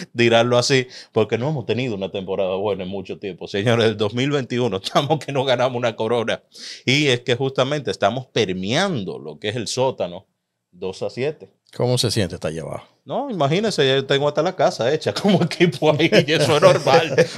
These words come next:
Speaker 1: Uno duerme ahí, como hacen los norteamericanos que viven en el basement. Así es que estamos nosotros en el sótano. Y el, parece que el techo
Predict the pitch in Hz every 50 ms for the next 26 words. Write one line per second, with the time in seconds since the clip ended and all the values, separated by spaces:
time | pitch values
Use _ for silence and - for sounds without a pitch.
0 | 165 - 131 147 165 165 156 151 156 165 180 175 165 156 156 170 156 - 156 147
1 | 156 160 170 190 202 196 190 196 196 190 190 180 185 190 - 185 185 175 180 180
2 | 185 180 175 156 139 131 123 - 127 131 135 147 156 160 165 156 156 156 151 143
3 | 139 110 104 - 101 90 87 - _ - - - _ - 101 - 156 151 139 123
4 | - - 139 139 143 135 123 117 - 120 104 92 82 101 98 98 98 95 92 -
5 | 113 101 95 - 87 85 87 80 - _ - - - - - - _ _ - 156
6 | 190 175 185 202 - _ _ _ _ _ _ _ 95 98 95 92 92 90 80 -
7 | 98 92 98 - - 135 - 160 151 127 - - 147 156 139 117 - - 98 85
8 | -